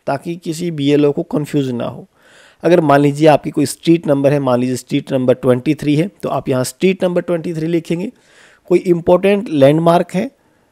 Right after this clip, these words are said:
तो वो आप यहाँ फिल करेंगे। तो इससे क्या है, क्लियर हो जाएगा बीएलओ को कि ये कौन से हिस्से का है। और ज़्यादा इसे डिटेल से समझना चाहते हैं तो आप वोटर लिस्ट उठाइए,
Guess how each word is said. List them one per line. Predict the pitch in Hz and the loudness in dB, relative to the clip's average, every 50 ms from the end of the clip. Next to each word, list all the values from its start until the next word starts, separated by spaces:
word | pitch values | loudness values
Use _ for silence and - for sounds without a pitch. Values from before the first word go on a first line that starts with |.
| _ _ _ _ - | _ _ _ _ -2
तो | 175 | -2
वो | 156 127 120 160 196 202 | -2 -2 -2 2 4 4
आप | 170 156 139 131 - 139 | 6 4 2 2 0 -4
यहाँ | 123 127 127 | -8 -8 -8
फिल | - - 113 - | -8 -8 -10 -8
करेंगे। | - - - - - 147 147 147 _ _ _ _ _ _ _ _ - | -10 -14 -16 -16 -18 -20 -20 -20 _ _ _ _ _ _ _ _ -16
तो | - | -10
इससे | - 196 - - 202 | -10 -8 -4 -2 -4
क्या | 190 - 202 196 | -2 0 -2 -2
है, | 196 | -2
क्लियर | - - 160 170 180 | -2 -2 -2 0 0
हो | 165 165 151 | 0 -2 0
जाएगा | 160 160 156 160 160 | 0 2 2 2 0
बीएलओ | 156 147 139 135 135 143 139 143 | 0 0 0 2 2 2 0 0
को | 151 147 | -2 -4
कि | 151 151 156 | -4 -4 -4
ये | 160 190 - _ | -4 -6 -6 _
कौन | - 147 151 156 151 | -6 -4 -2 -2 -4
से | - - 156 | -4 -6 -8
हिस्से | 135 - 135 - - 143 - | -8 -8 -12 -10 -10 -10 -10
का | - - | -10 -12
है। | 147 - _ _ _ _ _ _ _ _ _ _ _ _ _ - | -16 -16 _ _ _ _ _ _ _ _ _ _ _ _ _ 0
और | 135 147 147 | 0 2 2
ज़्यादा | 139 - 151 156 | 2 2 2 2
इसे | 160 147 - 151 | 0 2 0 -2
डिटेल | 139 127 123 147 147 139 | -2 -2 -4 -2 -4 -2
से | - 156 | -2 -4
समझना | 139 139 123 127 131 139 156 151 | -4 -2 0 0 2 2 2 0
चाहते | - 151 143 - 160 | 0 0 -4 -4 -6
हैं | 160 | -4
तो | 165 | -4
आप | 165 147 131 | -4 -6 -4
वोटर | 131 123 123 123 156 | -2 -4 -2 -2 -2
लिस्ट | 165 151 - - | -6 -6 -6 -6
उठाइए, | 147 147 143 156 170 202 | -4 -2 -2 -2 -2 -6